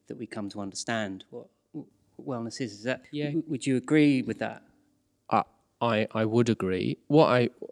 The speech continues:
Speaker 2: and I'm gonna pass it to Chris in a sec, 'cause he said something fantastic, uh, unknowingly, but it became part of a film that we did.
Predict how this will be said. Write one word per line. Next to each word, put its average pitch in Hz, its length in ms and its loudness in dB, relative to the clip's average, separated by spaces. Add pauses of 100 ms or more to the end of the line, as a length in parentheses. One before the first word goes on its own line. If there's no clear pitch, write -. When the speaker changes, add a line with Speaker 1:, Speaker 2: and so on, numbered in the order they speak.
(320)
Speaker 2:
and 107 220 -8
I'm 104 240 -4
gonna 95 120 -6
pass - 300 -4
it - 60 -12
to - 100 -16
Chris - 260 -6
in 101 60 -2
a 92 60 -6
sec, - 420 -2 (380)
'cause - 140 -10
he 110 100 0
said 95 240 -4
something 95 220 -4
fantastic, 98 680 -8 (380)
uh, - 200 -8
unknowingly, 95 600 -4
but - 100 -8
it - 80 -12
became 101 320 -10
part 110 220 -2
of 127 80 2
a 107 100 4
film 147 260 10
that 90 100 4
we 101 100 2
did. 78 240 -4